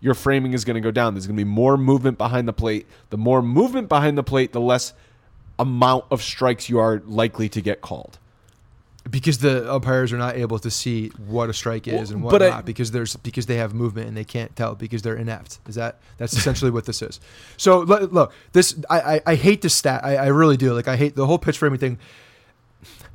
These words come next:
Speaker 2: I think there's levels of it that you can take away. I think there are levels that you can take away from it. I, I think th-, I think there is some value here. But when you're going out and telling me that he's cost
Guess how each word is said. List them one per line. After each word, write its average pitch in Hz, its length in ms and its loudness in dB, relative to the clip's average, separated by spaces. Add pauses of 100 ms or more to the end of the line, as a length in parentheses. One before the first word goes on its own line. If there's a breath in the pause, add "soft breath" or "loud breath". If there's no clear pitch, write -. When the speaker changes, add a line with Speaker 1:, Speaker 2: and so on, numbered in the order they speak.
(600 soft breath)
Speaker 2:
I 170 120 6
think 208 140 6
there's 196 160 4
levels 180 360 6
of 160 120 6
it 147 100 0
that 147 80 0
you 143 100 0
can 135 140 -4
take 143 180 -2
away. 113 320 -4
I 127 100 -4
think 143 140 2
there 151 120 6
are 139 140 6
levels 139 320 4
that 143 100 0
you 135 80 -2
can 135 100 -4
take 131 160 -2
away 120 140 -2
from 107 180 -12
it. 110 120 -16 (260)
I, 127 160 -16
I 127 140 -8
think 131 280 -4
th-, 127 120 -8
I 131 60 -2
think 127 140 0
there 131 120 -2
is 120 120 -2
some 147 260 2
value 131 340 2
here. 110 220 -8 (340 soft breath)
But 131 220 2
when 135 120 0
you're 135 100 2
going 147 320 4
out 135 160 4
and 120 80 -6
telling 135 240 -2
me 131 100 0
that 120 220 -4
he's 131 240 -6
cost 135 420 -2